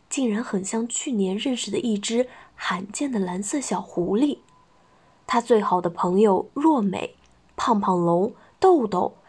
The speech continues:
也都出现了跟小狐狸相关的各种异常，尤其是聪明乖巧的若美，竟然毫无预兆地神秘失踪了，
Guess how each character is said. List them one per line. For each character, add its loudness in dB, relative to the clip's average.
也 4
都 4
出 0
现 0
了 0
跟 -2
小 -2
狐 -2
狸 2
相 -2
关 0
的 0
各 0
种 -2
异 2
常， -4
尤 4
其 -4
是 0
聪 -2
明 0
乖 2
巧 -2
的 0
若 4
美， -4
竟 -2
然 2
毫 2
无 2
预 0
兆 2
地 0
神 -2
秘 0
失 -2
踪 0
了， -4